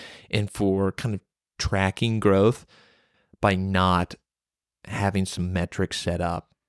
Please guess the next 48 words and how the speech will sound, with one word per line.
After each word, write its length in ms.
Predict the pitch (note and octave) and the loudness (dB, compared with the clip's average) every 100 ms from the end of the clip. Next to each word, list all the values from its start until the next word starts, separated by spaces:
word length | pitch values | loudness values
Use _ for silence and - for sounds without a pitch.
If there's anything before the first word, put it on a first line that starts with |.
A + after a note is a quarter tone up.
| _ | _
You 60 | A2+ | 0
know, 180 | G#2+ G#2+ | 4 4
I'm, 160 | C3 | 2
I'm 160 | B2+ C#3+ | 2 0
so 300 | - F3 E3+ | 2 6 6
oftentimes 580 | - A#2+ C3 B2+ A2+ A2 | 4 2 2 0 -2 -2
like, 160 | F#2+ | -6
like, 220 | - - - - - _ | -8 -12 -14 -18 -20 _
"Don't 200 | D3 C#3 | 0 2
be 100 | C#3 | 0
goal 320 | B2+ A2+ G#2+ C2+ | 2 2 2 0
oriented." 540 | G#2 G#2 G2+ G2 - | -2 -2 -4 -10 -8
And 100 | D#3 | -4
that's 160 | A3+ - | -4 -6
fine. 420 | - A2 G#2 F#2+ | 0 0 2 -2
It's 160 | - - | -6 -4
like, 60 | D3+ | 0
I 60 | |
get 220 | D3 A2+ F#2 | 2 2 2
it. 120 | - | 0
Like, 220 | F#2+ - | -4 -6
you, 180 | G#2+ C3 - - - - _ _ _ | -6 -6 -8 -16 -20 -20 _ _ _
you've 200 | - C#3+ | -4 -2
gotta 200 | C3+ D3+ | 2 2
have 200 | C3 A#2+ | 2 2
other 180 | A2 G2+ | 2 2
metrics 400 | F#2+ F#2+ G#2 F#2+ | 2 0 -2 -2
of, 200 | F#2+ - - | -4 -8 -8
of 100 | G2+ | -8
success 500 | - - - F#2 G#2 | -6 -4 -2 -2 -2
than 220 | - F#2+ | -6 -6
just, 300 | - F#2 - _ _ _ _ | -4 -4 -4 _ _ _ _
"This 260 | - G#2 G2+ | -8 0 2
got 220 | - G#2 | 2 -2
published," 440 | - F#2 - - - | -2 -2 -2 -4 -6
or, 160 | G2 | -6
"This 220 | F2+ F#2+ | -2 -2
got, 340 | - F#2 F2 - - _ - | 0 -2 -2 -8 -18 _ -8
you 60 | G3 | -6
know, 40 | |
this 220 | G2 G#2+ - | 0 0 2
went 160 | F#2+ | 0
really 180 | F#2 F#2+ | 0 0
well." 420 | F2 F2 F2+ - _ - _ - | 0 0 -2 -4 _ -20 _ 0
But 300 | B2 A#2+ - - | 2 2 -2 -4
I 120 | B2 | -2
think 360 | A#2 C3 B2+ - _ _ _ _ _ _ _ _ - | 0 0 0 -4 _ _ _ _ _ _ _ _ -6
I 480 | F#2+ F#2+ F#2 F#2 | -2 0 0 -2